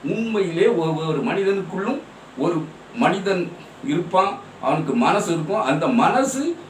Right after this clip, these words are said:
தானாகவே இன்னொரு மனிதனுக்கு ஏற்படக்கூடிய இழப்பையோ இல்ல வலியையோ உணர்ந்து அந்த மனசு வலிக்கும், கண்களில் அழுகை வரும்.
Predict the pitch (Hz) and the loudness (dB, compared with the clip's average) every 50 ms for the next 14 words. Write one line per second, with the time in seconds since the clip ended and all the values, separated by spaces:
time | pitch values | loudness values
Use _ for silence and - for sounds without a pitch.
0 | - - - 131 131 - 185 190 190 185 180 175 175 180 180 214 226 185 165 160 | -18 -4 0 4 4 6 6 6 4 4 4 2 2 2 2 2 2 2 0 -2
1 | 180 180 180 156 147 165 180 196 202 208 202 196 185 - 165 165 180 180 175 - | -2 -2 -2 0 0 0 -2 0 -2 -2 -4 -4 -4 -4 0 0 0 0 0 0
2 | - 170 165 156 165 156 147 127 113 131 147 156 185 190 190 - - 160 156 151 | -2 -2 -2 -2 -2 -2 -2 0 0 0 2 4 4 4 4 2 -2 -2 -2 0
3 | 156 170 - - - - - - 160 180 190 175 127 123 131 160 196 202 196 175 | 0 -2 -4 -4 -6 -12 -10 -6 -4 0 2 2 4 6 4 4 4 0 0 -2
4 | 156 156 175 214 - - 151 165 185 185 180 185 185 208 220 349 349 - - - | 0 0 0 0 0 0 0 0 0 0 0 -2 -4 -4 -4 -4 -4 -6 -12 -18
5 | - - - 110 127 139 139 127 117 113 143 170 185 190 - - - - - 131 | -20 -14 -8 -2 -2 0 0 0 0 0 0 0 0 0 -2 -2 -6 -6 -2 -2
6 | 147 165 180 165 - - - 170 202 233 - - - - - - - 131 135 170 | 0 0 -2 -4 -6 -8 -8 -4 -4 -4 -6 -6 -12 -18 -20 0 4 4 4 4
7 | 180 175 175 170 156 147 151 165 - 127 - - 101 - 156 175 165 165 139 117 | 2 0 -2 -2 0 0 0 -2 -2 -4 -2 0 0 2 2 0 0 0 0 -2
8 | 98 92 - | -2 -4 -6